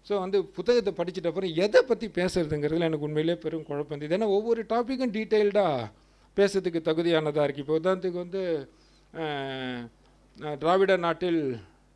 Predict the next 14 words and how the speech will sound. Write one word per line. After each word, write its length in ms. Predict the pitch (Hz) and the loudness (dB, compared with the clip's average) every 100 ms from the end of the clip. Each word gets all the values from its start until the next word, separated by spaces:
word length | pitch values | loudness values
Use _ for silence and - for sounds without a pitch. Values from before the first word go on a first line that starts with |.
| _ | _
பார்ப்பனர்களுக்கு 720 | 170 180 175 170 160 156 147 | -4 -2 -4 -4 -4 -6 -8
விமோச்சனம் 380 | 151 165 165 160 | -6 -6 -4 -6
உண்டா 220 | 151 151 | -2 -2
கட்டுரையை 440 | 147 151 175 190 160 | 0 -4 -4 -4 -4
கூட 160 | 139 | -6
வந்து 340 | 151 151 220 - - _ - | -8 -6 -8 -8 -16 _ -8
நம்ம 220 | 202 196 | -6 -6
வந்து 320 | 208 208 185 | -4 -6 -6
வேறு 400 | 165 202 190 180 | -8 -10 -8 -10
விதமா 440 | 190 202 202 185 165 | -10 -12 -12 -14 -12
அணுகி 260 | 180 185 | -12 -12
முடியுமான்னு 560 | 175 180 180 196 196 185 | -10 -8 -4 0 4 4
யோசிச்சு 140 | 185 185 | 4 0
பார்த்தேன். 300 | 135 123 | 0 -2